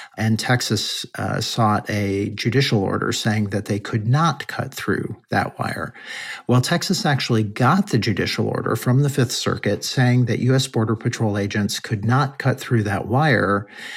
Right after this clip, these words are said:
except in cases of emergency. Well, of course, what the Border Patrol said was, "In the case of an emergency, it simply takes too long for us to sort all this stuff out. We need to be able to cut through that wire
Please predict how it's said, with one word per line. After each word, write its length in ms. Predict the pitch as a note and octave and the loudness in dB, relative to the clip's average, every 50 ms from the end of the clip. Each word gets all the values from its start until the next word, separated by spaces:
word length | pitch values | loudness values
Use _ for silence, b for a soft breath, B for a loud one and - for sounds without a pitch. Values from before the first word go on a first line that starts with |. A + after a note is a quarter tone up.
| B B | B B
except 560 | B B2+ C3 - - - - D#3 D#3+ D#3+ - | B 0 2 2 0 -2 0 -2 -2 0 0
in 100 | D#3+ D3 | 2 2
cases 440 | C3+ - B2 A2 F#2+ - A#2 A2 - | 2 2 2 2 2 2 0 0 0
of 120 | A2+ G2 A2 | 0 0 2
emergency. 920 | A2 G#2+ B2 C3 C3 A#2+ - A2 G2+ - - - - - - B2 - - - | 2 4 4 4 4 4 2 2 0 0 0 -2 -2 -2 -2 -6 -6 -2 0
Well, 340 | C3+ C3 B2+ A#2+ A#2 A2+ - | 2 4 4 4 4 2 0
of 140 | B2+ A#2+ - | -2 -4 -2
course, 300 | - - B2+ A#2 - - | 2 2 2 2 2 2
what 100 | B2+ A#2+ | 0 0
the 80 | C3+ | 0
Border 280 | A2+ C3+ D3 D#3+ D3 C#3 | 2 2 2 4 4 2
Patrol 380 | C3+ - B2 - - A2 G#2+ G#2+ | 2 2 0 0 0 -2 -2 -2
said 360 | - - B2 A2 G#2+ - - | -2 -2 -2 -2 -2 -2 -2
was, 320 | - A2 A2 G#2+ G#2 - - | -2 0 0 0 0 -2 -2
"In 180 | - C3+ B2 | 0 2 2
the 80 | A#2 A#2 | 2 2
case 320 | - - F#3 F3+ F3+ - | 2 2 2 2 2 2
of 140 | C3 A2+ - | 0 0 0
an 60 | G#2+ | 2
emergency, 640 | G#2+ G#2+ A2 C#3 D3+ C#3+ - G#2+ G#2 - - A#2 A2 | 2 4 4 4 2 2 2 0 -2 0 0 0 0
it 120 | A2 - | 0 0
simply 320 | - - C3+ A#2+ - A2+ G#2+ | -2 0 0 0 0 -2 -4
takes 360 | G#2+ - C3 B2+ A#2 - - | -2 0 0 0 0 -2 -4
too 220 | - - - A2 | -4 -2 0 0
long 440 | G#2+ G#2 G#2+ A2+ A#2+ A2 A2+ A2+ G#2+ | 2 2 2 4 4 4 4 2 2
for 180 | G#2+ - - - | 0 -2 -4 -2
us 140 | A#2 - - | -2 -2 -2
to 100 | - A2+ | -4 -4
sort 280 | - - A2+ G#2+ G2+ | -2 -2 -2 -2 -2
all 100 | G#2+ G2+ | -2 -4
this 180 | G2+ - G#2+ - | -4 -4 -6 -6
stuff 300 | - - - - - C#3+ | -6 -6 -8 -6 -2 0
out. 320 | C#3 C3+ A2+ G#2+ A2 - B B B B B B B B B B B | 2 2 2 2 0 -4 B B B B B B B B B B B
We 120 | E3+ F#3 | 6 8
need 200 | G#3 F#3+ E3+ D3 | 8 8 6 6
to 80 | A#2 A#2+ | 2 2
be 140 | - A#2+ A#2 | 2 2 4
able 160 | A2+ A2+ A#2+ | 4 4 2
to 100 | A#2 A2 | 0 0
cut 220 | - - A#2+ - | 0 0 -2 -2
through 180 | - - - A2 | -2 -2 -2 -2
that 220 | G2+ G2+ G2+ - | 0 0 -2 -2
wire 420 | G2+ G2 G2 G2+ G2+ G2 G2+ G#2+ | -2 -2 -2 0 0 2 2 2